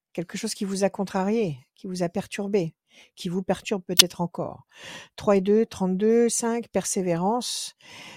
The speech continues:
Sept cent trente, sept et trois, dix, la force. Six cent trente, six et trois, neuf, la patience, couronnée de succès. Vingt-six, l'excellence.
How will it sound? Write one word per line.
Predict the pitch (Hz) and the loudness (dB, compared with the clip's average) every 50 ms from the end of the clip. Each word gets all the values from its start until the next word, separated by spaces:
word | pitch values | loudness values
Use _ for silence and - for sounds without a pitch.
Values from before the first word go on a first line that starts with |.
| - - _ | -20 -20 _
Sept | - - - 247 233 | -2 4 4 4 6
cent | - 240 226 | 6 4 2
trente, | 202 - 226 233 220 | 4 4 4 4 6
sept | 196 - 196 202 | 4 4 4 4
et | 196 | 4
trois, | 180 185 208 208 | 4 4 2 2
dix, | 196 190 196 202 190 - | 2 2 0 -2 0 0
la | - 170 | 2 0
force. | 170 - - 233 247 254 - - - - - - - - - - - - | 0 4 6 6 6 6 6 0 -2 -2 -2 -4 -4 -6 -8 -12 -12 -6
Six | - - - - - 233 | -2 0 0 2 2 2
cent | - - 247 226 | 2 2 2 0
trente, | - - - 226 214 208 190 | 0 0 2 2 4 4 2
six | - - 190 - 208 | 0 0 2 2 2
et | 196 | 2
trois, | - - 196 190 | 2 2 2 4
neuf, | 185 190 190 175 - | 4 4 4 2 2
la | - 156 | 0 0
patience, | - - 151 - - - 233 214 190 - | 0 2 2 2 4 4 4 4 2 2
couronnée | - - 165 165 165 170 | -2 -2 0 0 0 0
de | 160 | -2
succès. | - - 202 - - - 285 | -4 -6 -6 -4 0 2 2
Vingt-six, | 269 214 196 185 175 - - 214 190 - - | 4 4 4 4 4 2 2 2 2 2 4
l'excellence. | 196 175 - - - 190 180 185 208 240 214 - - - - | 2 2 2 2 2 4 4 4 2 2 0 0 -2 -2 -4